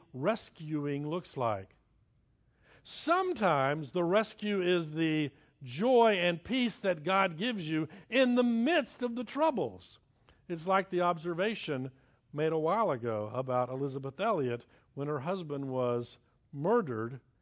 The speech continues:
on the mission field. How did she survive?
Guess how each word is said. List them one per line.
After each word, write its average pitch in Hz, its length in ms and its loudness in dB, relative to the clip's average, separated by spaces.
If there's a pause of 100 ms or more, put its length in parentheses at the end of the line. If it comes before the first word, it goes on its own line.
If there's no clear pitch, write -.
on 139 160 -4
the 131 60 -4
mission 143 440 -4
field. 117 320 -6 (260)
How 190 300 0
did 190 180 -2
she 196 220 -8
survive? 165 680 -2